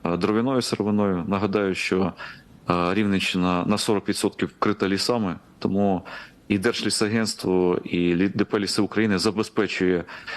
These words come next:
е, потребу. Немає черг, е, є така планова робота по забезпеченню саме, е, деревиною.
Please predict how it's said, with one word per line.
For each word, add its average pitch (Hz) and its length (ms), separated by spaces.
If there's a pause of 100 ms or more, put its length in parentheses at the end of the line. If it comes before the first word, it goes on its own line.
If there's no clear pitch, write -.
(220)
е, 90 220
потребу. 117 600
Немає 113 440
черг, 120 520
е, 90 240
є 104 220
така - 180
планова 104 440
робота 98 340
по - 160
забезпеченню 95 580
саме, 92 400 (720)
е, 87 180
деревиною. 113 600